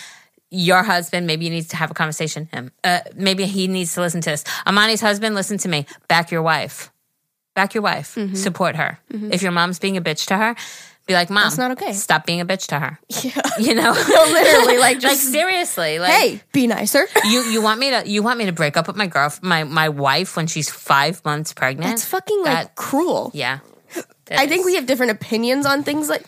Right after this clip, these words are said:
Speaker 2: situations like this because you don't have a lot of family close by and I do, and I see the bad effect of it. Like,
Speaker 1: Right.
Speaker 2: I'm like, "Yeah, sure, I have all this family around me, but most of them suck." You know?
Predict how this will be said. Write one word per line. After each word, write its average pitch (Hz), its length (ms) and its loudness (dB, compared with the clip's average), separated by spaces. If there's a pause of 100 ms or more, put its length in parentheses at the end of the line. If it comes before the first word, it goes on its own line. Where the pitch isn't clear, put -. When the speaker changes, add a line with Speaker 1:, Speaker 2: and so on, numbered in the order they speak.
Speaker 2:
situations 285 560 -4
like 294 160 -6
this 311 180 -4
because 220 460 -4 (1000)
you 254 220 0
don't 269 200 0
have 214 300 -2
a 226 40 0
lot 240 180 0
of 254 60 -6
family 269 260 0
close 269 180 -2
by 285 220 2
and 233 160 -2
I 202 180 0
do, 196 320 -2
and 170 240 -2
I 208 160 2
see 226 180 -4
the 196 100 -4
bad 196 400 0
effect 190 420 -6
of 107 100 -8
it. - 160 -6 (1120)
Like, 226 160 4
Speaker 1:
Right. 151 200 2
Speaker 2:
I'm 262 160 4
like, 247 280 0
"Yeah, 277 260 6
sure, 285 180 2
I 233 100 4
have 240 180 0
all 220 60 0
this 214 120 -2
family 220 240 -2
around 208 220 2
me, 214 100 0
but 190 160 -6
most 220 280 -2
of 190 120 -4
them 190 160 -4
suck." 233 560 0 (720)
You 247 140 2
know? 220 320 0